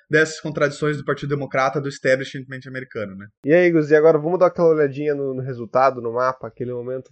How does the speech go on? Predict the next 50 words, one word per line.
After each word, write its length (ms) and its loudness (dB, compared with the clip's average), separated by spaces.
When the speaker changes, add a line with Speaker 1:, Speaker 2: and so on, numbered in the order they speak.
Speaker 2:
que 100 -10
todo 200 -2
mundo 240 -4
vira 320 2
especialista 680 -4
em 40 -6
ciência 260 -8
política 500 -6
e 40 -6
começa 320 -4
a 40 -16
comentar 560 0
sobre 440 -8
por 140 -8
que 140 -2
o, 580 -2
o 40 -8
distrito 440 -10
X, 440 -4
Y, 420 -6
Z 300 4
da, 500 4
do 240 -10
estado 300 0
de 100 0
Arizona 760 -2
tem 160 -2
uma 220 -4
composição 800 -6
Y 120 -6
e 100 -8
re-, 200 -14
votou 280 -8
assim? 360 -6
Speaker 1:
Bora! 440 2
Tá 160 2
na 120 4
hora 80 6
de 100 -10
palpitar 400 2
sobre 200 -8
coisas 200 -4
que 80 -14
a 20 -14
gente 100 -16
não 100 -14
tem 120 -10
certeza, 480 -8
então. 160 -4
Speaker 2:
<laughs> 880 4